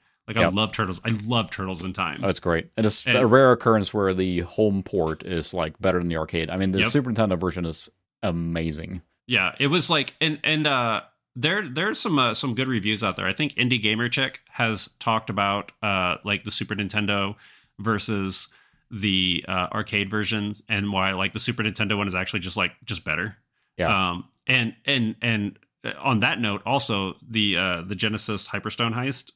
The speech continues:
Speaker 1: which is
Speaker 2: Mm-hmm.
Speaker 1: like <coughs> a remix without, like, the time travel element and a couple of similar overlapping themes, uh, is really good, really underrated.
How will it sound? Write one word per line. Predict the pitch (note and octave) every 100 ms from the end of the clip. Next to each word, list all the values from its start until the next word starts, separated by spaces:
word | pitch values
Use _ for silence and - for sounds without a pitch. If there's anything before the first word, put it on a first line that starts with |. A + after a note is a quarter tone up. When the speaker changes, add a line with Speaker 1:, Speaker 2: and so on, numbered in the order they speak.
| -
Speaker 1:
which | G#2+ G2+
is | F#2
Speaker 2:
Mm-hmm. | F#2+
Speaker 1:
like | F#2+ - _ _ _ _ _ _ -
<coughs> | -
a | C#3+ C3+
remix | A#2 A#2+ C3 C3
without, | A#2 G#2 G#2+
like, | G2+ F#2
the |
time | - G2
travel | G#2 G#2 G#2+
element | A2 A#2 A#2 - -
and | G#2 F#2+
a |
couple | A#2 A2
of | G#2
similar | A#2+ G#2+ A2 G#2+ A2+
overlapping | G#2 G#2+ G2+ G#2
themes, | A2+ A2+ A2+ - _ _ _ A2+
uh, | G2+ -
is | C#3 G#2
really | F#2+ F2+ A#2 A#2+
good, | A2 G#2+ G#2+ -
really | F#2 G#2 A2
underrated. | G#2+ G#2 G2+ F#2+ G2